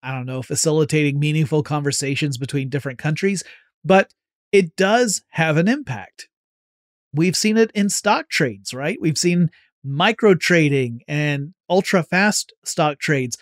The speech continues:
That's making economic impacts that are honestly still kinda difficult for us to get our minds wrapped around. And then we've also seen how A I can exacerbate social problems, like the use of facial recognition technology among law enforcement.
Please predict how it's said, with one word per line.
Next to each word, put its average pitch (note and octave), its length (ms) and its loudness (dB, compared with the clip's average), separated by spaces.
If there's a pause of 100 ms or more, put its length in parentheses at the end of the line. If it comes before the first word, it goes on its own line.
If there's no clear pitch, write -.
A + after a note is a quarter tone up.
(280)
That's F#3 340 -2
making G3 340 2 (100)
economic F3 560 0
impacts F3+ 420 0
that E3 200 2 (380)
are F3 220 0 (140)
honestly F3+ 500 0
still D#4 380 -2
kinda E3 300 -2
difficult F#3 420 -6
for E3 120 0
us D#3+ 120 0
to D3 60 -10
get C#3+ 120 0
our C3 120 -4
minds F#3 320 -6
wrapped B2+ 240 -4
around. G2 340 -12 (500)
And A3 180 2
then B3+ 180 2
we've A3+ 180 4
also G#3 240 0
seen G3 240 0
how F#3+ 260 2
A F3+ 160 0
I E3 180 0
can D#3+ 160 -2
exacerbate D#3 800 0
social D#3 360 0
problems, D3 720 -4 (180)
like D3+ 260 0
the D3 100 -2
use D3+ 260 2
of C3+ 140 -4
facial D#3 320 0
recognition C#3 580 -4
technology C3 680 -4
among C#3 320 -2
law D#3+ 280 2
enforcement. A#2 560 -6